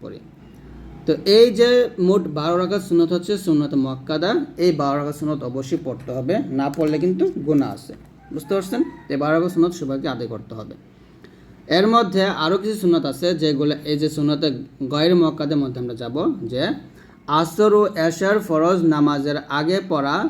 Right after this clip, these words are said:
চার রাকাত সুন্নত নামাজ, এই নামাজগুলো হচ্ছে সুন্নতে গায়রে মুআক্কাদা। এই নামাজ সময় পড়লে অনেক সওয়াব আছে, এই নামাজ না পড়লে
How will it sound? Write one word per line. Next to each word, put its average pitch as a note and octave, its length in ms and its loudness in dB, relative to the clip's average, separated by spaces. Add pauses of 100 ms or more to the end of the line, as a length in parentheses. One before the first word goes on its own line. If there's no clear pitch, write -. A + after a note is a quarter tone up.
(400)
চার E3 200 2
রাকাত F#3 280 0
সুন্নত D#3 300 0 (120)
নামাজ, B2+ 300 -2 (680)
এই F3 180 4 (100)
নামাজগুলো F3+ 360 2
হচ্ছে F#3+ 160 -2
সুন্নতে D3 260 0 (100)
গায়রে C#3+ 300 -2
মুআক্কাদা। C3 420 -4 (220)
এই F3 140 4
নামাজ G3 260 2
সময় F3+ 280 4
পড়লে E3+ 260 6 (140)
অনেক F3+ 160 4 (120)
সওয়াব C#3+ 260 -4
আছে, D#3 180 -4 (300)
এই D3 60 -2 (100)
নামাজ D#3 220 2 (140)
না C#3 60 0 (100)
পড়লে E3 200 2